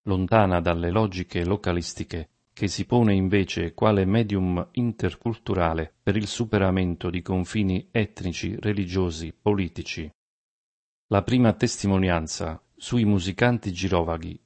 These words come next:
risale alle citazioni fatte da Lorenzo Giustiniani, regio bibliotecario di Ferdinando quarto di Borbone, nel suo Dizionario geografico del Regno di Napoli,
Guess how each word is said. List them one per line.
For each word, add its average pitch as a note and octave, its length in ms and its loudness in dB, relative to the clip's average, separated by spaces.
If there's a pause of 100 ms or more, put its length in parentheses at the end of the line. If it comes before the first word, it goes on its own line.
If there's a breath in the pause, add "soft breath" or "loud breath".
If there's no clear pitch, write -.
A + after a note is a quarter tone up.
risale G#2 600 2
alle G2+ 320 2
citazioni F#2 840 0
fatte G2+ 480 -2
da F#2 140 2
Lorenzo G2+ 500 0
Giustiniani, F2 760 -2 (580 soft breath)
regio G#2+ 420 4
bibliotecario G2+ 1000 2
di F2 160 -4
Ferdinando G2+ 680 0
quarto F#2+ 480 -2
di F2 140 -4
Borbone, E2 640 -2 (320)
nel G2+ 160 4
suo A2+ 340 2
Dizionario G#2 760 2
geografico F2+ 840 -2
del G#2 200 0
Regno G2 340 0
di G2 140 0
Napoli, E2+ 500 -2